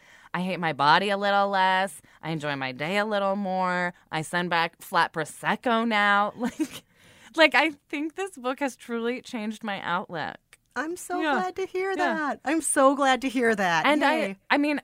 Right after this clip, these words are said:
Speaker 1: from my perspective, this book is somewhat healthy. I don't ever wanna say, like, I know what's healthy and good, but it drives home a lot of the things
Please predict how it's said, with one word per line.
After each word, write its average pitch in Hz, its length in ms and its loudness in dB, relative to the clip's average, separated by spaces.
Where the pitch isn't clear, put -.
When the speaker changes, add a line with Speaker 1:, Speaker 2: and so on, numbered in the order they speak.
Speaker 1:
from 240 240 2
my 233 180 6
perspective, 233 640 -2
this 208 220 -2
book 190 280 -2
is 180 220 -4
somewhat 165 560 -4
healthy. 247 720 -8
I 175 120 2
don't 175 200 2
ever 170 280 2
wanna 165 300 0
say, 156 240 0
like, 147 300 0
I 151 160 4
know 147 160 -2
what's 143 220 -4
healthy 151 340 -4
and 151 160 -6
good, 147 340 -4
but 233 220 0
it 240 100 -4
drives 220 380 0
home 226 200 -2
a 208 80 -4
lot 190 300 2
of 190 120 -4
the 185 100 -2
things 175 340 -6